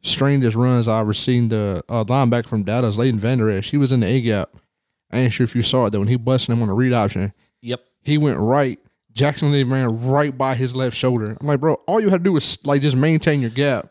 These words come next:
Speaker 1: and you were fine." And Vander Esch is a big dude. He could have floored Jackson, but j-,
Speaker 2: That
Speaker 1: if you
Speaker 2: was
Speaker 1: ever see the back of Jackson's jersey, that's your ass.
Speaker 2: It's
Speaker 1: He
Speaker 2: too
Speaker 1: gone.
Speaker 2: late.
Speaker 1: Yeah, he
Speaker 2: Yeah.
Speaker 1: gone.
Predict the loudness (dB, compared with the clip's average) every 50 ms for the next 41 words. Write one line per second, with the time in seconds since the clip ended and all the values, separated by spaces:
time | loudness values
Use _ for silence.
0 | _ -4 0 0 2 2 0 0 0 0 0 0 -2 -4 -6 -10 _ _ _ _
1 | _ _ _ _ _ -4 0 0 0 2 2 2 2 2 2 0 0 -2 -4 -4
2 | -4 -2 -2 -2 0 0 0 0 2 2 0 0 0 -2 -2 -2 -2 0 0 0
3 | 0 -2 -4 -4 -4 -6 -6 -4 -6 -6 -4 -4 -4 -4 -4 -8 -20 -20 -20 _
4 | _ _ _ _ _ _ _ _ _ _ _ _ _ _ _ _ -2 0 0 2
5 | 2 2 2 2 2 0 0 0 0 0 2 0 0 0 0 0 0 0 0 2
6 | 2 0 2 2 2 2 2 2 0 0 0 -2 -2 0 0 0 0 0 0 -2
7 | -2 -2 0 0 0 2 2 2 0 0 -2 -2 -2 0 2 2 2 2 0 -2
8 | -4